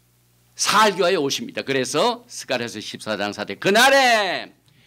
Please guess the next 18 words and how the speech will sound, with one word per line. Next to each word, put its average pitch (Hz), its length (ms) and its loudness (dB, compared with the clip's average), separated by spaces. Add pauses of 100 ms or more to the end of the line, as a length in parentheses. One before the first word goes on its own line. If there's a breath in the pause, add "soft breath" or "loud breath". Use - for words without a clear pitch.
(220 soft breath)
그의 170 280 -10
발이 170 440 -6
예루살렘 160 800 -8
앞 160 260 -8 (920)
곧 156 300 -10
동쪽 156 500 -12
감난산에 139 760 -10
서실 139 400 -14
것이요, 143 460 -14
감난산은 135 800 -8
그 139 120 -16
한가운데가 139 840 -8 (420 soft breath)
동서로 139 600 -6
갈라져 139 420 -4
매우 135 640 -4
큰 151 340 -4
골짜기가 139 640 -6
되어서 143 680 -4